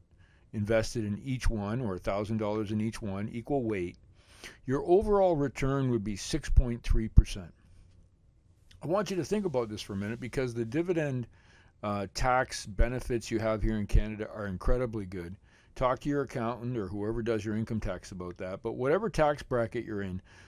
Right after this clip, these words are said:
start looking at the advantages of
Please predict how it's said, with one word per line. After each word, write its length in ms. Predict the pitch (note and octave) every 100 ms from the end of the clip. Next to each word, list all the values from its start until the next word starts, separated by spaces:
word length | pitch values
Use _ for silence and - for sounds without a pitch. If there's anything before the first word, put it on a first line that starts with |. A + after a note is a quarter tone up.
| -
start 360 | - F#3 G3+
looking 400 | D#3+ E3 E3+ D3+
at 260 | C#3 B2+ B2+ B2+ A2+
the 200 | A2+ A2+
advantages 1000 | G#2 A#2+ B2+ C#3+ C#3+ A2+ G2+ G2 - - - _ _ - - -
of 500 | A#2 G#2 G#2 G#2+ G#2